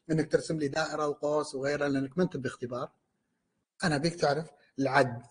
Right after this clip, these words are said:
تعد لي الموجة هذه وتعرف ترقمها وتحط لي هنا واحد، اثنين، ثلاثة، أربعة، هنا A، B، C، انتهينا. بس خلاص. لو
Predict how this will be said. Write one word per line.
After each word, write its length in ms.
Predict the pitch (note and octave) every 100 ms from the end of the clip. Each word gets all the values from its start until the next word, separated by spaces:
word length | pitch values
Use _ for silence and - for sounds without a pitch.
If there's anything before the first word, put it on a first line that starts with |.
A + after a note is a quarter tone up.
| -
تعد 220 | C#3+ D3+
لي 80 | C#3+
الموجة 500 | C#3+ C#3+ C3+ B2+ C#3
هذه 140 | C#3+
وتعرف 340 | C#3 C3+ C3 -
ترقمها 400 | C3+ C#3 C3+ C#3
وتحط 300 | - C#3 C3+
لي 180 | A#2+
هنا 100 | B2+
واحد، 300 | A#2+ A#2 A#2
اثنين، 320 | A2 C3+ A#2+ A2+
ثلاثة، 400 | B2+ B2 A#2+ -
أربعة، 300 | D3 D3+ C#3+
هنا 180 | C3+ B2+
A، 320 | B2 B2+ B2+
B، 60 | A#2
C، 380 | A2+ - - E3+
انتهينا. 420 | D#3+ A2 A2 - _ _ -
بس 200 | - -
خلاص. 380 | C#3 - - - - - -
لو 460 | D3 G3+ A3+ A3+